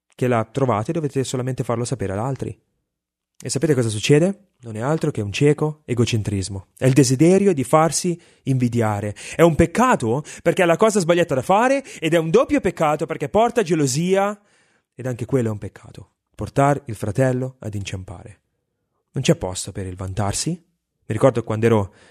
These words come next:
al mio primo anno di seminario e stavo cercando di orientare la mia vita e mi imbattei in un libro di Trumbull su alcuni principi dell'evangelismo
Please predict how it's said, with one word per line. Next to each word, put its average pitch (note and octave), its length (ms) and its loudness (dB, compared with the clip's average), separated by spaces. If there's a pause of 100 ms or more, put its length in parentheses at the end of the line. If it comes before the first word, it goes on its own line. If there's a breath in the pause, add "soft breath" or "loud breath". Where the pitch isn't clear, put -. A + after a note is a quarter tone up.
al A2 120 -6
mio A2 120 -2
primo A#2 260 2
anno A#2 160 2
di G#2+ 80 -2
seminario A2+ 560 2
e A#2 40 2
stavo A#2 400 2 (180 loud breath)
cercando C3 360 2
di A#2 80 2
orientare A#2 460 2
la A2+ 100 0
mia A2 140 -2
vita C3 420 0 (380)
e A2 80 -10
mi A#2 80 -4
imbattei B2+ 460 4
in B2+ 60 0
un A2+ 100 0
libro B2+ 260 2
di G#2 280 2 (120)
Trumbull D3 480 2 (340 soft breath)
su - 280 -6
alcuni A2+ 340 0
principi A2+ 560 0
dell'evangelismo A#2 840 4